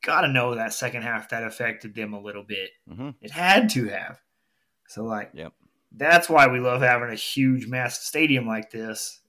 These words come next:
Speaker 1: and not having to downsize. And I thought it was crazy, one of the best environments we've had in a while.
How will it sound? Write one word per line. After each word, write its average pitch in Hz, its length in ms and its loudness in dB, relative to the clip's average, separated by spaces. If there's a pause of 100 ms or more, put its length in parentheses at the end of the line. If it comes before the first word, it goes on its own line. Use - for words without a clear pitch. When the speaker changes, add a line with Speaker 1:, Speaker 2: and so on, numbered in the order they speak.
Speaker 1:
and 123 100 -18
not 127 140 -2
having 120 260 0
to 131 80 -2
downsize. 110 840 0 (640)
And 104 480 -8 (540)
I 147 180 8
thought 127 200 2
it 120 80 2
was 107 540 -4
crazy, 127 420 2
one 120 140 -2
of 120 100 -4
the 110 60 -8
best 120 260 -2
environments 113 760 -4
we've 120 200 -6
had 113 220 -2
in 107 60 -6
a 107 60 -6
while. 107 720 -6